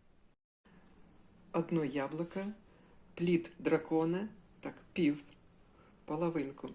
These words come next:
І половинку грейпфрукта. Це ви всі знаєте, такі продукти, так? Ну так, знаєте.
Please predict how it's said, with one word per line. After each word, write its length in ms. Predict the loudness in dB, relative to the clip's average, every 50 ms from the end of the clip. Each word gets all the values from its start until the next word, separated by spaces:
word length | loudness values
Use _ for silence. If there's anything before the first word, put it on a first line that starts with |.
| -12 -8 -2
І 380 | 0 0 2 2 0 0 -2 -2 -2
половинку 760 | 0 2 2 2 4 4 4 2 2 2 2 2 2 2 2 -2 -10 -18 -20 -20 -20 -20 -20 -20 -20 -20 -20 -20 -20 -18 -14
грейпфрукта. 720 | -6 -2 0 0 0 0 -2 -4 -6 -6 -6 -8 -14 -16 -16 -18 -20 -20 -20 -20 -20 -20 -20 -20 -20 -20 -20 -20 -20 -20 -20 -20 -14 -8
Це 320 | -6 -4 -2 0 0 0 2
ви 120 | 0 0
всі 640 | -2 -2 -4 -4 -4 -2 -2 -2 -2 -2 -2 -4 -6 -6
знаєте, 560 | -6 -4 -2 -2 -2 -2 -2 -4 -6 -8 -8
такі 260 | -8 -8 -6 -4 -6
продукти, 640 | -4 -2 -2 0 0 0 -2 -4 -4 -6 -6 -6 -2 -2
так? 320 | -2 -2 -2 -2 -6 -8 -8 -10 -16 -20 -20 -20 -20 -20 -20 -20 -20 -20 -20 -20 -20 -20 -20 -20 -20 -20 -20 -20 -20 -20 -20 -18 -16 -14 -14 -12 -10 -10
Ну 80 | -12 -8
так, 280 | -4 -2 -2 0 -2 -2
знаєте. 580 | -4 -2 -2 -2 -2 -2 -2 -4 -6 -10 -14